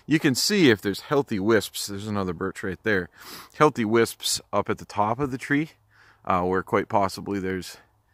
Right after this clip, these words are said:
you know, I mean, you can, I'm sorry, you can tell that the, that, that tree is alive in the,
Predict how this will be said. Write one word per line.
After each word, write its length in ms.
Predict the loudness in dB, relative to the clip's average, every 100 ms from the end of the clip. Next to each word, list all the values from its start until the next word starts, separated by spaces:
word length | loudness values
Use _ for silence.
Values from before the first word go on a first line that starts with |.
| _ _ _
you 80 | -6
know, 200 | -6 -4
I 80 | -4
mean, 140 | -2
you 80 | -4
can, 240 | -4 -6 -8
I'm 120 | -12
sorry, 300 | -8 -6 -6 -8
you 120 | -4
can 120 | -4
tell 220 | 4 6
that 180 | 6 4
the, 180 | 0 -4
that, 280 | -4 -6 -2
that 180 | -2 -2
tree 180 | -2
is 80 | -2
alive 400 | -2 -2 0 -2
in 80 | -4
the, 120 | -8